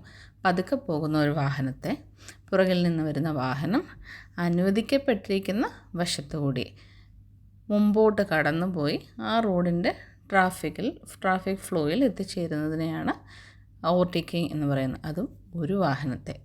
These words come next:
ഒരു സമയം. ഇപ്പോൾ ഇവിടെ സംഭവിച്ചിരിക്കുന്നത് എന്താണ്? നമ്മളുടെ നാട്ടിൽ വൽ-, ഇടതുവശ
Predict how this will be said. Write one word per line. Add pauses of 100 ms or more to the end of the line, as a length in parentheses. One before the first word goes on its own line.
(260)
ഒരു
സമയം. (1040)
ഇപ്പോൾ
ഇവിടെ
സംഭവിച്ചിരിക്കുന്നത്
എന്താണ്? (520)
നമ്മളുടെ
നാട്ടിൽ (560)
വൽ-,
ഇടതുവശ